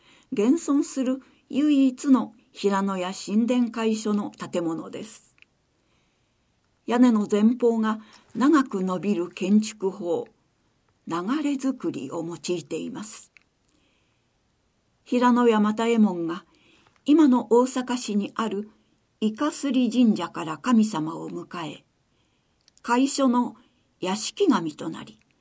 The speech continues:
後に福の南、河内屋南神殿の守り神となりました。市民サポーターが大正七年の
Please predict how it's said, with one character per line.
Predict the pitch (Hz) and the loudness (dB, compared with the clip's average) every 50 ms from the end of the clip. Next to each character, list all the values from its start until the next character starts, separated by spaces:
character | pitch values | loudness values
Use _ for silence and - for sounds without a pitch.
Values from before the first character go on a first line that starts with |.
| _ _ _ _ _ _ - | _ _ _ _ _ _ -2
後 | 233 269 269 - 330 294 | 0 0 0 4 6 8
に | 269 269 285 - - _ _ _ _ _ _ _ _ _ _ _ | 8 8 6 4 0 _ _ _ _ _ _ _ _ _ _ _
福 | _ - - - 214 208 | _ -8 -2 0 2 2
の | 202 196 | 2 0
南、 | 185 185 180 180 180 170 156 156 - - _ _ _ _ _ _ _ _ _ _ _ _ _ - | -2 -4 -4 -4 -6 -6 -6 -6 -8 -12 _ _ _ _ _ _ _ _ _ _ _ _ _ -6
河 | - 202 208 214 | -2 0 0 0
内 | 220 214 214 208 | 0 0 -2 -2
屋 | 190 185 | 0 0
南 | 185 185 190 214 269 294 320 330 | -2 -2 0 2 2 2 2 2
神 | - - 285 277 254 233 | 2 2 4 6 6 6
殿 | 208 190 190 185 190 | 4 0 -4 -4 -4
の | 185 175 - - _ _ _ - | -4 -4 -4 -8 _ _ _ -6
守 | 151 165 175 208 285 302 330 285 | -4 -2 0 2 2 2 4 4
り | |
神 | 262 226 202 185 - | 4 4 2 0 -4
と | - 165 | -4 -6
な | 156 156 160 | -6 -6 -6
り | 151 156 | -8 -10
ま | 160 175 185 | -10 -10 -10
し | - - - | -12 -14 -16
た。 | - - - _ _ _ _ _ _ _ _ _ _ _ _ _ _ _ _ _ _ _ _ _ _ _ _ _ _ _ _ _ _ _ _ _ _ | -16 -18 -20 _ _ _ _ _ _ _ _ _ _ _ _ _ _ _ _ _ _ _ _ _ _ _ _ _ _ _ _ _ _ _ _ _ _
市 | - - - 233 233 | -16 -8 -2 2 4
民 | 247 269 269 285 302 | 6 8 8 8 6
サ | - 269 262 | 4 0 -4
ポ | 254 254 254 247 233 | -2 0 0 0 0
ー | 220 | -2
タ | 220 202 190 190 | -2 -4 -4 -2
ー | 185 | -4
が | 175 175 180 214 _ _ _ _ _ _ _ - | -6 -8 -10 -10 _ _ _ _ _ _ _ -8
大 | - 190 220 262 - | -4 0 2 2 0
正 | - - - 269 254 254 254 | 0 -2 -2 0 0 0 0
七 | 254 - - - 294 294 | -2 -4 -4 0 4 4
年 | 262 240 208 180 170 170 | 6 6 4 2 -2 -4
の | 175 170 - - | -4 -4 -6 -8